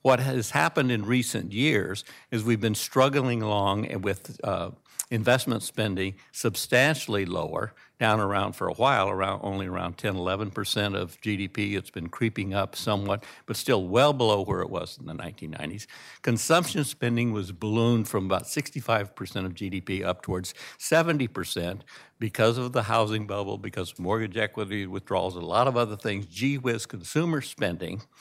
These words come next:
at the expense of investment spending, and then all of the bailout proposals, all of the tarps, all of the quantitative easing, everything has been trying to s-, uh, sustain a bubble level of consumption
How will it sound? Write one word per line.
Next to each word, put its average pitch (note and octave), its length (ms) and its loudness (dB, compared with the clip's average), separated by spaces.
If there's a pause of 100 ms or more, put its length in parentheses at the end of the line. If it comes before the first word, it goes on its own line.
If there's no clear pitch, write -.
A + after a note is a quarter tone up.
(340)
at A2 160 0
the G#2 80 -2
expense G#2+ 460 -4
of F2+ 220 -6
investment F2+ 560 -2
spending, F#2 360 -6 (360)
and A#2 120 2
then A#2+ 160 4
all B2+ 360 4
of B2+ 100 0
the A2+ 80 4
bailout A2+ 540 4
proposals, F#2+ 640 -4
all F#2+ 260 2
of C3 80 -2
the C3+ 100 -2
tarps, G#2+ 500 4 (120)
all F#2 300 0
of A2 80 -8
the - 80 -8
quantitative A2 400 -2
easing, G#2 400 -4
everything D3 440 2
has A#2+ 100 0
been A2+ 160 -2
trying B2+ 320 0
to A#2+ 80 -6
s-, - 260 -10 (560)
uh, F#2+ 340 2
sustain B2+ 880 2
a G2 300 -2
bubble B2 640 4
level A2 320 6
of - 140 -4
consumption C#3 800 -2